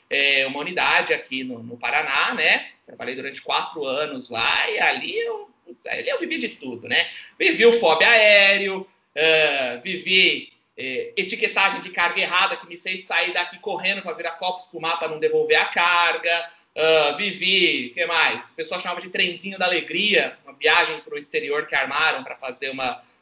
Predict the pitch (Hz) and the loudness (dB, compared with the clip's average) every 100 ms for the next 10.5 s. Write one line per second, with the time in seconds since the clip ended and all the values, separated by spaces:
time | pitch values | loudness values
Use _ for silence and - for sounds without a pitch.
0 | _ 123 131 117 143 143 131 131 131 127 | _ -10 -8 -4 -4 -2 -6 -4 -6 -6
1 | 139 127 131 131 127 139 127 147 165 151 | -8 -8 -6 -6 -4 -2 4 6 6 2
2 | 127 113 - 143 156 165 160 151 143 165 | -10 -14 -10 -2 2 2 0 -4 2 4
3 | 160 - - _ - 160 160 190 208 202 | 4 0 -10 _ 0 2 2 4 4 2
4 | 180 196 196 185 165 165 156 214 220 180 | -2 -2 0 0 -2 -4 -8 -8 -6 -8
5 | 165 196 190 180 - 202 175 196 190 170 | -12 -14 -14 -14 -6 0 0 0 0 -2
6 | 165 170 160 147 180 190 - 147 135 123 | -2 -2 2 4 2 -2 -10 -12 -12 -14
7 | 120 143 139 131 - 139 139 - 127 120 | -12 -12 -12 -14 -16 -12 -12 -12 -12 -6
8 | 156 131 123 127 135 120 120 180 180 170 | -4 -4 -6 -6 -6 -6 0 4 4 2
9 | 165 165 160 160 156 - - _ - 240 | 0 4 6 6 4 -10 -20 _ 0 2
10 | 349 - 233 123 113 | 2 2 0 -2 -8